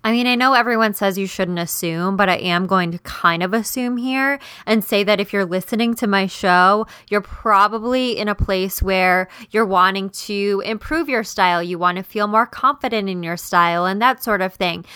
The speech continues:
So you may have thought at one point or another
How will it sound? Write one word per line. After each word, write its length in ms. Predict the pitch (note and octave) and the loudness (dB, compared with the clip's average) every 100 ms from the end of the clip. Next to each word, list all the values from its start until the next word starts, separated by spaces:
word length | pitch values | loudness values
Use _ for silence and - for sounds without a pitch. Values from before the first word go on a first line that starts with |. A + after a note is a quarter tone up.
| - - | -20 -4
So 340 | C#4+ C4+ C4 | 2 4 2
you 320 | G#3 A#3 D4 | -2 -4 -2
may 500 | B3 G#3+ A3 G#3+ B3+ | -2 -2 0 2 0
have 480 | A3+ G3 F#3 F#3+ F#3+ _ | -2 -2 0 0 -4 _
thought 320 | G3 F3 G3+ | -2 0 0
at 220 | - G3+ F#3 | 0 -2 0
one 240 | F#3 F#3+ | -4 -4
point 280 | - G3 F#3 | -6 -6 -4
or 160 | F#3+ | -4
another 560 | G3+ G3 E3+ F3 F#3+ | -2 -2 -2 0 0